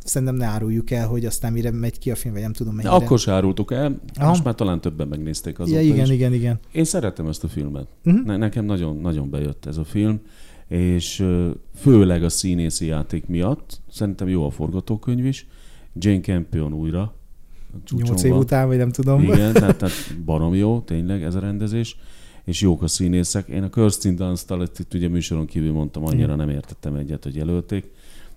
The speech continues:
Speaker 2: Ne, meg a Jesse Plemons se biztos.
Speaker 1: Ő
Speaker 2: A
Speaker 1: abszolút.
Speaker 2: srác, a Cody Smith McPhee az, az oké.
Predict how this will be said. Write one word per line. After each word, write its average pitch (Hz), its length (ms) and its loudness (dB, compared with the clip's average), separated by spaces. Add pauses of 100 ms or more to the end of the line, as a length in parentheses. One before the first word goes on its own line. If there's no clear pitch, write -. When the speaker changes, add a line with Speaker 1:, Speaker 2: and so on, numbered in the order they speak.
Speaker 2:
Ne, 80 480 0
meg 76 360 -4
a 73 120 -4
Jesse 78 280 -4
Plemons 80 400 -4
se 80 120 -6
biztos. 82 480 -4
Speaker 1:
Ő - 20 -10
Speaker 2:
A - 40 -10 (120)
Speaker 1:
abszolút. 90 200 4
Speaker 2:
srác, 107 380 4
a 104 80 4
Cody 104 260 4
Smith - 320 -2
McPhee 87 380 -4
az, 85 120 -4
az 76 140 -6
oké. 78 400 -6